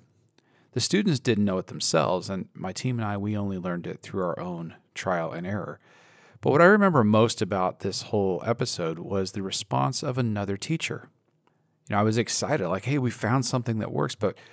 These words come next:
when I shared my discovery with her, she said, "You know, I'm covering the necessary material. My methods, my instructional methods are perfectly sound. The students need to take responsibility for their own learning."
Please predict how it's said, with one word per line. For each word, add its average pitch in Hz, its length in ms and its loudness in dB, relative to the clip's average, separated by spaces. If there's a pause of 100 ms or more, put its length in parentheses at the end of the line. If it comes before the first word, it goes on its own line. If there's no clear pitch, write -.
(220)
when 110 140 2
I 101 60 2
shared 147 340 2
my 135 160 0
discovery 147 540 0
with 90 260 0
her, 87 300 -8 (160)
she - 240 -4
said, 101 440 0 (200)
"You 120 60 2
know, 107 100 6
I'm 110 120 6
covering 131 600 2
the 104 100 0
necessary 92 520 0
material. 82 520 -4
My 107 220 2
methods, 135 460 -2
my 101 140 0
instructional 127 440 0
methods 95 340 -2
are 87 60 -6
perfectly 120 460 0
sound. 80 420 -4 (520)
The 107 100 -6
students 156 420 0
need 135 120 0
to 110 80 -2
take 107 260 -2
responsibility 92 640 -6
for 90 200 -12
their 85 220 -8
own 98 260 -4
learning." 82 440 -8